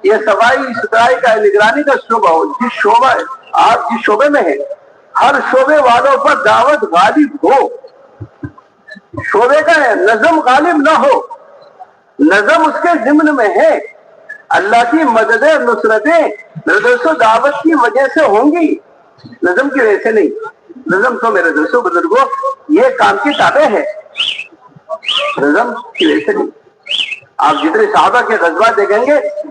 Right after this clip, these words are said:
ایک غزوہ ایسا ہے جس میں انتظام پہلے سے ہے، پہلے سے، تاکہ سارے غزوات بغیر انتظام کے۔ آپ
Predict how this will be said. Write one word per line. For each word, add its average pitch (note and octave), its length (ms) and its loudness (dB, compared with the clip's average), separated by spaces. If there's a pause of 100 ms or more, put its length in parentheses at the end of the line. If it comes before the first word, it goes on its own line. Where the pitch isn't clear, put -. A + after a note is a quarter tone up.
(140)
ایک G#4+ 280 2
غزوہ B3 340 2
ایسا C4+ 360 2
ہے D#4 140 4 (140)
جس - 160 -4
میں D#4+ 140 4
انتظام C#4+ 560 -2
پہلے C#4+ 240 2 (100)
سے E4 120 2
ہے، C4 160 2 (880)
پہلے G#3+ 300 -2
سے، - 80 -2 (400)
تاکہ G3 280 -2 (140)
سارے A#3+ 380 2
غزوات F#3 540 -2
بغیر G3+ 260 0
انتظام F#3+ 460 0
کے۔ - 60 -6 (920)
آپ E3 180 2